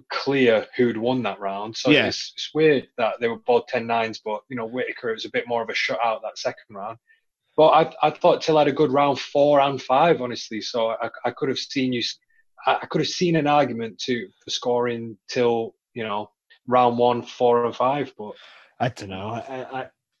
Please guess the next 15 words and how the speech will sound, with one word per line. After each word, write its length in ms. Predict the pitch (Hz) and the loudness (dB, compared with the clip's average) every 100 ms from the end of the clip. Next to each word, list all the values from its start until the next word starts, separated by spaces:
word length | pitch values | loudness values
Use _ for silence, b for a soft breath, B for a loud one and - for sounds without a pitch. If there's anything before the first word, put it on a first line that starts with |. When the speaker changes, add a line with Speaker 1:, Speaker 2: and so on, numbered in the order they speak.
| _ | _
Speaker 2:
I, 100 | 135 - _ - | -16 -16 _ -8
I, 200 | 151 151 - - B B B _ | -4 -4 -6 -16 B B B _
if 140 | 156 - | -2 2
that 200 | 196 160 | 4 4
had, 160 | 123 117 - | 0 -2 0
I 80 | 156 | 0
don't 180 | 151 123 | 2 2
know. 300 | 101 101 113 | 2 -2 -2
I 100 | 135 | -2
don't 200 | 143 127 107 | -2 -4 -8
know. 120 | 98 | -12
I 220 | 113 113 | -12 -12
think 260 | 123 135 120 | -14 -14 -12
I'd 120 | 107 | -12
have, 100 | 98 | -12